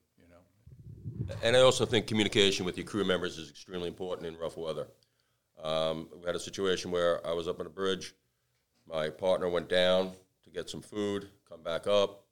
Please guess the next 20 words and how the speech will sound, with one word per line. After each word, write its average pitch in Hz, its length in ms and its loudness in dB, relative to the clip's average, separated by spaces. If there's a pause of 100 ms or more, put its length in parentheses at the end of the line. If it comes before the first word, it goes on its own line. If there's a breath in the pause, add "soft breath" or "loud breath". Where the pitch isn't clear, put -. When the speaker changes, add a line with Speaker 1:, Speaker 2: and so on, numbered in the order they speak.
(520)
Speaker 2:
We 82 240 -20 (100)
came 87 180 -2
off 85 200 0
a 76 160 -4
nasty 90 560 -4
wave, 92 520 0 (480)
boat 92 220 -4
shuttered. 98 520 0 (1000)
I 110 120 4
didn't 113 100 4
know 107 60 8
if 104 80 0
he 101 40 -4
went 95 180 4
overboard. 110 520 6 (320)
He 92 140 -14
didn't 101 200 -2
pop 87 240 0
up 90 160 0
for, 85 220 -12